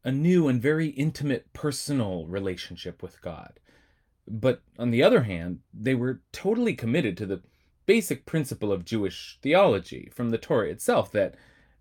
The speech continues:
God could never be represented in an image or ever understood in any human category at all.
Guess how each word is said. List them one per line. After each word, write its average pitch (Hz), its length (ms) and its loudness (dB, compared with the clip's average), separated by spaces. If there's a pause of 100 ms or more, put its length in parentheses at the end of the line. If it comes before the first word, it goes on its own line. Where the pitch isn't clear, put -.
(140)
God 175 360 2 (280)
could 175 200 0
never 247 220 2
be 104 160 0
represented 98 800 -4
in 90 140 -4
an 87 160 -6
image 110 600 -6
or 82 280 -8 (440)
ever 117 360 0
understood 98 580 -6
in 95 100 -6
any 90 340 -6
human 110 440 -4
category 117 580 2
at 117 60 6
all. 143 400 0